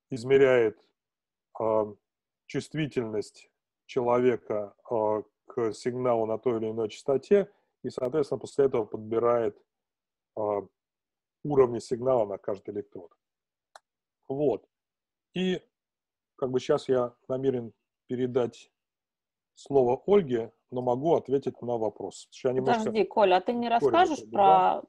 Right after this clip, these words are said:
Speaker 2: про преобразование сигнала немножечко?
Speaker 1: А,
Speaker 2: Не
Speaker 1: что ты
Speaker 2: хочешь?
Speaker 1: имеешь в виду? Какого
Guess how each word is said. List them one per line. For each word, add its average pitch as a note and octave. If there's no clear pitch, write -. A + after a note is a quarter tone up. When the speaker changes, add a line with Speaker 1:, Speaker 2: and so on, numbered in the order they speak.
Speaker 2:
про G3+
преобразование F#3+
сигнала F3+
немножечко? E3+
Speaker 1:
А, A#2+
Speaker 2:
Не G#3+
Speaker 1:
что C#4
ты C#4
Speaker 2:
хочешь? -
Speaker 1:
имеешь -
в -
виду? A#2
Какого A#2